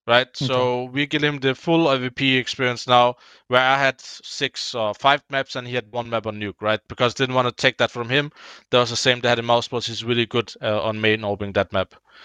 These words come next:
Speaker 1: So yeah, right now we're gonna see how that works with Chris and, and take it from there. Um, like I said, uh, my role maybe also changed a little bit my calls now. Uh, work around that because of the experience I had as a main oper. So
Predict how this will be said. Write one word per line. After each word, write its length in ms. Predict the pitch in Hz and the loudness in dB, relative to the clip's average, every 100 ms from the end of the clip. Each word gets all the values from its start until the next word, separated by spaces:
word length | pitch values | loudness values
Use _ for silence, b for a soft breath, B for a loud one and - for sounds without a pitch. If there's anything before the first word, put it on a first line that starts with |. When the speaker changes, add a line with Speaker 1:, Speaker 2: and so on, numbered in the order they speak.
| B B 131 | B B 4
Speaker 1:
So 160 | 127 | 6
yeah, 120 | 131 127 | 4 4
right 240 | 160 170 | 2 2
now 140 | 170 170 | 0 -2
we're 120 | 156 | -4
gonna 200 | 143 139 | -6 -8
see 160 | - 139 | -6 -4
how 120 | 131 | -2
that 180 | 131 123 | -4 -8
works 220 | 123 - | -10 -10
with 120 | 120 | -14
Chris 340 | - 147 156 139 | -4 -2 -2 -4
and, 300 | 123 120 117 | -6 -6 -10
and 180 | 117 | -10
take 220 | - 123 123 | -4 -4 -4
it 80 | |
from 200 | - 120 | -8 -4
there. 280 | 113 127 143 - b b b - | 4 6 6 2 b b b 0
Um, 840 | 123 123 127 123 120 120 120 117 _ _ _ _ - | 4 4 4 2 0 -4 -14 -18 _ _ _ _ 2
like 180 | 135 143 | 4 4
I 40 | |
said, 220 | - 147 - | 0 -4 -6
uh, 580 | 135 135 131 123 127 113 127 | -10 -8 -8 -10 -12 -14 -2
my 220 | 139 151 | 2 2
role 260 | 147 143 | 2 -4
maybe 340 | 131 139 135 139 | -4 -6 -4 -4
also 220 | 135 131 | -4 -6
changed 280 | 127 139 135 | -6 -6 -4
a 20 | |
little 160 | 131 123 | -8 -6
bit 120 | 127 | -4
my 140 | 120 | -4
calls 380 | - 160 160 - | 0 0 0 2
now. 280 | 156 151 151 b b b _ | 4 4 2 b b b _
Uh, 200 | 120 120 117 | 2 2 2
work 220 | 135 135 | 0 2
around 260 | 135 131 127 | 4 4 4
that 220 | 131 - | 0 0
because 340 | - 131 120 | -2 0 0
of 160 | 127 110 | -2 -4
the 80 | 123 | -2
experience 420 | 113 - 127 120 | -2 -2 -4 -4
I 60 | 113 | 2
had 160 | 117 113 | 2 2
as 160 | 104 | -2
a 40 | 110 | -6
main 300 | 110 113 110 | -4 -2 0
oper. 320 | 107 104 107 | -2 -2 -4
So 340 | - 113 113 | 2 4 2